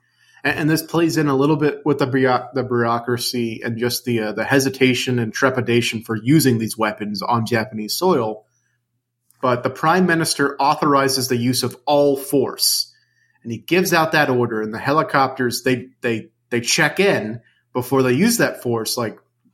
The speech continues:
you know, "Are you sh-, like, do we have permissions?" Like, "Yes, you have permission." All right. And they fire the guns. Like, "Guns don't have effect.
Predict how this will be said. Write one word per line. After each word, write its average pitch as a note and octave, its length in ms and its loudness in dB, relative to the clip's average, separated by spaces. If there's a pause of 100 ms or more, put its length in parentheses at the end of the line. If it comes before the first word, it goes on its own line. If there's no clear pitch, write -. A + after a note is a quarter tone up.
(560)
you C#3+ 140 0
know, B2 100 0
"Are B2 160 4
you C3 140 4
sh-, - 180 -6 (680)
like, A#2+ 240 -6
do D3 80 -2
we C#3+ 120 0
have C#3+ 220 2
permissions?" F#3 520 0
Like, A2 140 -8
"Yes, D3 300 0
you C3 80 4
have C3 120 0
permission." D#3 400 0
All B2+ 80 -2
right. B2 140 2
And A#2+ 100 -4
they A#2+ 60 -2
fire E3 320 0
the C#3 100 0
guns. C3 420 -2
Like, - 260 -10
"Guns F#3 260 0
don't F3 140 2
have D#3+ 160 0
effect. C#3 420 -4